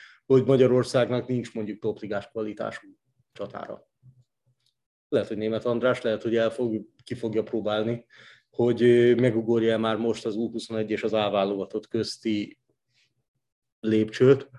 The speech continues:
főleg úgy, hogy azért Belgiumban elég lehetőséget kap, de hát ezt nem könnyű látni. És akkor ezek után még vezért is kell találni,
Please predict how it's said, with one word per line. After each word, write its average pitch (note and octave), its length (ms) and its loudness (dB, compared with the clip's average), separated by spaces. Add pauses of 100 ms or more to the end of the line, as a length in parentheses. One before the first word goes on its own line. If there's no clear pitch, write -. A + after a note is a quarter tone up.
(460)
főleg A#2 260 6
úgy, A2 120 0
hogy A2 120 0
azért G#2+ 240 0
Belgiumban G2+ 480 -2
elég A#2+ 220 4
lehetőséget E3 720 2
kap, F#3+ 220 0
de F#3+ 80 4
hát F#3 140 4
ezt G3+ 160 -2
nem B2+ 140 -4
könnyű G#2 240 -8
látni. G2 460 -2 (200)
És D#3+ 140 0
akkor F#3+ 220 8
ezek F#3 240 8
után E3+ 260 4
még F3 140 6
vezért B2+ 340 4
is A#2+ 140 -4
kell B2 160 2
találni, C#3 460 4